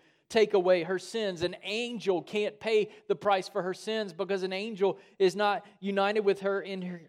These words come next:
her humanity. Naomi must have a son, and for her to have a son, there must be someone who's related to her husband to pay the price and redeem her land and give her, give her a son.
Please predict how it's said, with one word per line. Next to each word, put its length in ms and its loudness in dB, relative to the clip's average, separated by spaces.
her 260 -4
humanity. 680 -4
Naomi 480 4
must 220 0
have 180 4
a 80 2
son, 380 0
and 140 -6
for 140 0
her 220 0
to 80 0
have 180 -2
a 80 0
son, 400 -4
there 80 4
must 220 0
be 100 -8
someone 500 -4
who's 160 -6
related 600 -2
to 180 -10
her 180 -4
husband 520 -8
to 100 4
pay 240 -4
the 120 0
price 460 0
and 180 -6
redeem 440 -6
her 200 -2
land 560 -6
and 240 -8
give 260 0
her, 360 -4
give 200 0
her 300 -4
a 60 -18
son. 440 -10